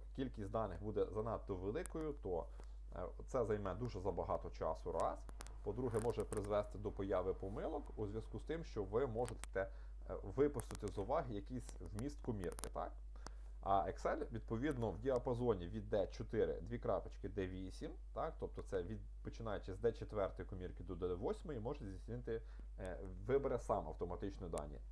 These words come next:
Цей діапазон може бути як завгодно великим, ну,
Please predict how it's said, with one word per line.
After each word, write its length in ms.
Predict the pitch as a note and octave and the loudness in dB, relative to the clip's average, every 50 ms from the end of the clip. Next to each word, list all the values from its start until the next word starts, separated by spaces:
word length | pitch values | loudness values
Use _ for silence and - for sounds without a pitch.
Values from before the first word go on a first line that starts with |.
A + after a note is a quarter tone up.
| - - - - - - - | -8 -8 -8 -8 -8 -2 4
Цей 140 | - D3+ D3 | 4 4 6
діапазон 540 | C3 C3+ C3+ B2 - C#3 B2 - C#3+ C#3 A2+ | 6 4 4 4 4 2 6 6 6 4 4
може 340 | A2+ A#2+ C#3 D3+ C3+ C3 | 2 2 2 2 4 4
бути 300 | A#2 - - - - - | 4 4 4 0 0 2
як 180 | G2+ G2 A2+ A2 | 4 4 4 4
завгодно 540 | A2 A#2 A#2 G#2+ G2 C3 B2 A#2+ - F#3 C3 | 4 2 2 4 4 4 4 4 2 0 -2
великим, 420 | A#2+ C3 C3+ C#3 C3 A2 - - - - - - - - - - - - - | 0 2 4 4 2 2 -2 -4 -6 -6 -6 -6 -10 -8 -8 -8 -8 -8 -6
ну, 240 | - D3 B2 F#2 D#2+ | -4 -2 -2 -2 -4